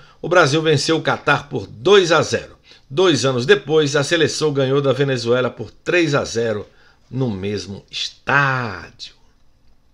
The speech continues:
Atenção para os mandos de campo, pra você que tá acompanhando aí a Copa do Brasil. Na tela, definidos os mandos, olha aí, Vasco e Atlético Paranaense.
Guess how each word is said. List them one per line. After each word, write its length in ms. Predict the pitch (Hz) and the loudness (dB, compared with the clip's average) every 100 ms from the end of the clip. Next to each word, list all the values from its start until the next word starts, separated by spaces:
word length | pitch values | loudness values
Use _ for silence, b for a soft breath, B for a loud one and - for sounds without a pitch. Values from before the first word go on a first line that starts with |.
| _ _ - B B B B B B B | _ _ -20 B B B B B B B
Atenção 560 | 165 - 214 - 233 | 0 4 4 4 4
para 160 | 226 214 | 6 6
os 140 | 160 | 6
mandos 440 | 147 214 254 226 175 | 4 4 4 2 0
de 120 | 202 | -2
campo, 420 | - 233 254 226 | 2 4 4 2
pra 160 | 208 214 | 2 2
você 320 | 190 151 202 | 2 2 2
que 60 | - | 2
tá 100 | 190 | 0
acompanhando 560 | 196 190 160 156 170 | 0 0 2 4 4
aí 160 | 151 165 | 4 4
a 60 | |
Copa 260 | 156 160 160 | 2 0 0
do 80 | 165 | 0
Brasil. 500 | 170 160 113 135 76 - - - - | 2 2 0 -4 -4 -14 -20 -20 -14
Na 220 | 92 143 143 | -2 0 0
tela, 800 | - 180 180 147 123 95 76 - b b b b - | 4 6 6 4 0 -4 -10 -20 b b b b -2
definidos 720 | 143 180 180 175 180 165 120 | 0 2 2 2 2 2 2
os 40 | |
mandos, 400 | 156 226 220 156 | 4 6 6 4
olha 180 | 156 135 | 4 4
aí, 120 | 107 | 0
Vasco 960 | 90 95 143 202 147 - - 151 139 - | -8 2 6 8 6 -2 -4 -2 -4 -2
e 280 | 170 175 - | -6 -4 0
Atlético 1000 | 147 139 - 151 185 202 196 175 151 165 | 2 2 -2 2 6 4 2 -4 -4 -4
Paranaense. 1500 | - 160 147 143 127 113 123 143 160 - 196 220 233 - | 4 4 6 2 0 0 2 2 0 -2 2 2 2 -2